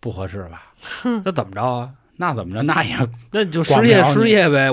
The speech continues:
Speaker 1: 对，
Speaker 3: 我自己穷得跟二五八万似的，
Speaker 1: 对，对。对。
Speaker 3: 我还管你们？
Speaker 1: 因为他还会，嗯，他倒不至于那么坏啊。
Speaker 3: <laughs> 不是，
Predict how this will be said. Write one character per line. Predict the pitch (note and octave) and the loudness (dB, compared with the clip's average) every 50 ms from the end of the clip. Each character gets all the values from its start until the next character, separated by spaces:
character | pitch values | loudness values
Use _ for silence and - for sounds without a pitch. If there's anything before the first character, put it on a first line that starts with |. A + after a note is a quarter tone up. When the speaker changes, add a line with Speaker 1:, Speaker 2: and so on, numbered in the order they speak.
| B2 A#2 | 2 2
Speaker 1:
对， | D3+ C#3+ | 4 4
Speaker 3:
我 | B2 A2 | 4 4
自 | - A3+ G#3+ E3 | 4 2 2 2
己 | B2 G#2+ A#2 | 0 -2 -4
穷 | G2+ F#2+ - - C#3 F3 A3 | -4 -4 -2 -2 0 2 2
得 | G#3+ F3 | 4 4
跟 | E3 F#3 | 4 4
二 | F3+ E3 D#3+ C#3 | 4 4 2 2
五 | A#2 | 2
八 | A#2+ B2+ C3+ D3+ E3 | 2 2 2 4 4
万 | E3+ D#3+ C#3 B2+ | 4 2 2 2
似 | B2 | 2
的， | B2+ | 2
Speaker 1:
对， | A#2+ | 2
对。 | A#2 | 2
对。 | A2 | 2
Speaker 3:
我 | B2+ | 0
还 | F#3 | 0
管 | F3 F3 E3+ G3+ G3+ | 2 2 2 2 0
你 | D3+ - - | -2 -4 -6
们？ | F#2+ G#2 A2+ B2 A#2+ C3+ | -8 -4 -4 -4 -2 0
Speaker 1:
因 | F3+ G#3 A3+ | 2 2 4
为 | A3+ | 4
他 | G#3+ G3 G#3 G#3 | 4 2 2 2
还 | G#3 G#3 G#3+ G#3+ | 4 4 4 4
会， | G#3+ G3+ E3 C#3+ C#3+ | 4 4 4 4 2
嗯， | G#2+ A#2+ B2+ - - - - _ _ | 0 0 -2 -2 -4 -8 -16 _ _
他 | - - D#3 | -4 0 0
倒 | D#3+ C3+ | 0 0
不 | A2+ C3 | 0 2
至 | D3 D3+ | 2 2
于 | |
那 | D#3 D3 | 2 2
么 | D#3 E3+ | 0 2
坏 | F#3 E3+ D#3 A#2+ | 4 4 4 4
啊。 | - - - G#3 F3+ | 2 0 -2 -2 -4
Speaker 3:
<laughs> | - - C3+ | -6 -2 0
不 | F3+ A#3 | 2 4
是， | - A#3 | 4 2